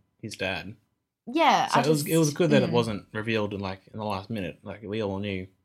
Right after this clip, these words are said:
Speaker 1: pretty much. It,
Speaker 2: Yeah.
Speaker 1: it was in the first twenty minutes. But you're right. It was very strange that they treated it like that. And I think about that in a lot of movies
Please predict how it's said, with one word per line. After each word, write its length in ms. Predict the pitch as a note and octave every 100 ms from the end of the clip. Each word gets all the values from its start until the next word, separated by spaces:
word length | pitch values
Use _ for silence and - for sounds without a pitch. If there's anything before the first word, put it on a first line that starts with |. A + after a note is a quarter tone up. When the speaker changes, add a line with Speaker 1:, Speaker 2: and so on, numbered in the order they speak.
| _
Speaker 1:
pretty 160 | A2 G2
much. 320 | G2 - -
It, 60 | F#3+
Speaker 2:
Yeah. 180 | E3+ -
Speaker 1:
it 60 |
was 100 | A2
in 60 | A2
the 80 | G#2
first 220 | G#2 G2
twenty 180 | A#2+ B2+
minutes. 220 | A2 -
But 320 | D#3+ B2+ -
you're 140 | A2 D3
right. 200 | A2+ F2
It 60 |
was 300 | G2+ A2 - _ _ _ _ _ _ _
very 120 | A#2+ B2
strange 640 | - A2 G#2 G2+ G2+ -
that 260 | G2 F2 - _ _ _ -
they 120 | G#2
treated 300 | - A2+ A2+
it 60 | B2
like 160 | G#2 -
that. 180 | F#2 - _ _ _ _
And 100 | D#3+
I 20 | F#3
think 220 | - -
about 160 | A#3 G#3+
that 120 | C#3
in 80 | A#2+
a 20 |
lot 140 | D3+
of 60 | E3
movies 560 | A#2+ G#2 G2 G2 -